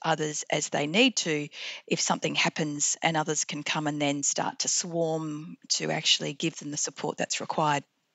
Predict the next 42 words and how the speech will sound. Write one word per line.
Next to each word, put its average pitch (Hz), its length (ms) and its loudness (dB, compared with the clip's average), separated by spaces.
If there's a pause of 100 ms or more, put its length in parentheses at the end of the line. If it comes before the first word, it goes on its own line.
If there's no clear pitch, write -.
Now, 202 180 10
in 208 220 2
order 214 260 6
to - 180 -2
create 175 600 6
a 151 80 -2
psychologically 160 800 -4
safe - 640 0
place 156 480 2
for - 80 -2
people - 360 -2
to - 180 -6
ask 156 280 0
for 165 100 -6
help, 156 360 0 (460)
for - 120 2
people 170 380 4
to 156 560 4 (100)
make 165 320 2
mistakes, - 720 2 (280)
call 175 180 4
them 160 140 2
out 151 260 6
early 151 320 2
so - 160 -2
that - 160 -6
others 151 300 0
can 147 160 -6
help - 260 0
them 151 560 -4
fix - 360 -2
them 156 180 0
and 147 160 -4
respond 151 460 -2
to - 60 -4
them 156 180 -2
quickly - 420 -2
so - 180 -2
they 151 160 2
don't 151 400 -2
get - 220 -6
bigger, 156 320 6